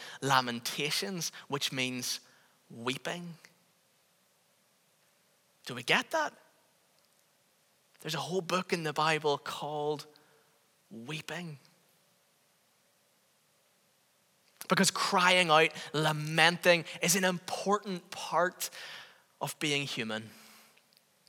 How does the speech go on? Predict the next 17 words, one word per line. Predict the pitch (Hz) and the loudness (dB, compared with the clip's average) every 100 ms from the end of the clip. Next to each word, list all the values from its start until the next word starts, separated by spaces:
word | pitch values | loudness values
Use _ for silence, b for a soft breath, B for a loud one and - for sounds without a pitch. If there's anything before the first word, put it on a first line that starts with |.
| - - | -8 0
Because | 185 180 165 - B B | 4 8 6 6 B B
unlike | 196 196 185 170 180 180 - | 8 8 6 6 6 2 2
all | 156 156 156 | 6 8 10
the | 143 | 8
happy | - - 143 151 151 139 - | 8 4 4 2 -2 0 -2
Instagram | 123 - - - 127 120 120 | 0 0 0 0 0 0 -2
faces, | - 120 113 131 117 - B - | -2 0 0 0 -2 -4 B -6
there | 143 - | -4 0
is | 147 156 151 135 - B 131 | 0 2 0 -2 -6 B -8
another | 131 131 135 151 147 | -6 -4 -2 -2 0
side | - 135 113 110 104 101 101 - _ b b b b - | 0 0 0 0 -4 -8 -12 -16 _ b b b b -12
to | 117 | -8
life. | 101 101 - - - - _ _ _ _ _ _ _ _ _ _ _ _ _ _ _ _ _ _ - 139 | -6 -6 -8 -12 -16 -18 _ _ _ _ _ _ _ _ _ _ _ _ _ _ _ _ _ _ -10 -2
We | 131 | -2
experience | - - 147 139 135 120 - | 0 -2 2 2 2 0 -4
the | 123 | -6
summer, | - 110 104 104 | -4 -4 -4 -10